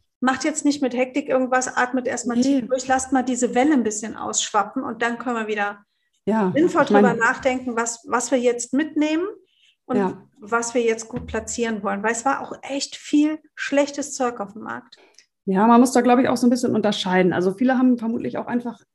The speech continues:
Speaker 2: ihre Versprechen wahr machen wollen, ne? Sie hatten dann den Präsenzseminar angekündigt und wollten jetzt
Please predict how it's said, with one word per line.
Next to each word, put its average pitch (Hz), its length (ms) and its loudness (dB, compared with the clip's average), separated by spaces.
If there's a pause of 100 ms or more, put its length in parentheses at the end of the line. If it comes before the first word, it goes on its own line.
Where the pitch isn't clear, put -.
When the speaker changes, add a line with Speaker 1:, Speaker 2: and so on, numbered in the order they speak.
(120)
Speaker 2:
ihre 220 400 6
Versprechen 254 680 4
wahr 269 440 0
machen 262 380 6
wollen, 302 360 6
ne? 262 120 0
Sie 233 160 -4
hatten 233 160 0
dann 214 100 0
den 208 340 -4
Präsenzseminar 302 680 6
angekündigt 254 720 4
und 202 160 0
wollten 220 280 2
jetzt 214 280 -4